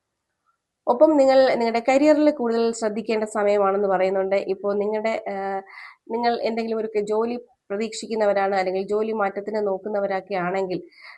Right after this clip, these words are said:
ഏഹ്, അതിൽ കൂടുതൽ ഫോക്കസ്ഡ് ആകുക എന്ന് പറയുന്നുണ്ട്. നമ്മൾ, ഏഹ്, ഒന്നും ആക്ഷൻ എടുക്കാതെ നമുക്ക് കൊ-, ബെറ്റർ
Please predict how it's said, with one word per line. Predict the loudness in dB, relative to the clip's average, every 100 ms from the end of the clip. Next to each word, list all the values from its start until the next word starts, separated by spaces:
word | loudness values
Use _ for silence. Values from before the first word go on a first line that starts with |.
| -4 -2
ഏഹ്, | 0 0 -2 -4 _ _ _ _ -4
അതിൽ | -2 0 -2 -2 -2
കൂടുതൽ | -4 -2 -6 -8 _ _ 0
ഫോക്കസ്ഡ് | 2 2 2 2 4 2
ആകുക | 2 2 0 0
എന്ന് | -2
പറയുന്നുണ്ട്. | -2 -2 -2 -2 -4
നമ്മൾ, | -4 -6 -8 -16 -20 _ -2
ഏഹ്, | 2 2
ഒന്നും | 2 -4 -4 -2 -2
ആക്ഷൻ | -2 -6
എടുക്കാതെ | -6 -4 -2 -2 -2 -4
നമുക്ക് | -4 -8
കൊ-, | -8 -2
ബെറ്റർ | -4 -4